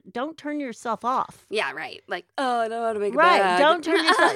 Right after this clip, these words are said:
Speaker 1: listen and listen to other people.
Speaker 2: Mm-hmm.
Speaker 1: And, you know, may, it might, you know, maybe it won't be something you learn about the machine that day. Maybe it'll be something you learn about fabric. I don't know.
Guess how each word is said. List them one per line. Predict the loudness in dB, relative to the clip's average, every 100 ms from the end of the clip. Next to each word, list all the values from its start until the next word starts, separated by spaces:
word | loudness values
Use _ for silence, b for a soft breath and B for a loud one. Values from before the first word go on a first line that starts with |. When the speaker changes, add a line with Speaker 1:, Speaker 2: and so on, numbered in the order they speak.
| 0
Speaker 1:
listen | 0 0 -2 -2 -2
and | -2
listen | -4 -6 -2
to | -2
other | -2
people. | -6 -8 -4 0
Speaker 2:
Mm-hmm. | 2 0 -6 -10 -12 -10 -6
Speaker 1:
And, | -2 0 -2
you | -6 -2
know, | 0 0
may, | 0 -2 -2 -4
it | -2
might, | 0 -2 -4 _
you | -16 -12
know, |
maybe | -8 -8 -8
it | -10
won't | -10 -12
be | -14
something | -12 -14 -12 -12
you | -10
learn | -10 -10
about | -8 -10 -10
the |
machine | -12 -12 -14 -12
that | -12 -12
day. | -12
Maybe | -10 -10 -10
it'll | -8
be | -8
something | -8 -10 -8 -10
you | -10
learn | -10 -10
about | -8 -8 -8 -10 B B B
fabric. | -4 -4 -4 -8 -10 -8
I | -6
don't | -4 -4
know. | -4 -6 -10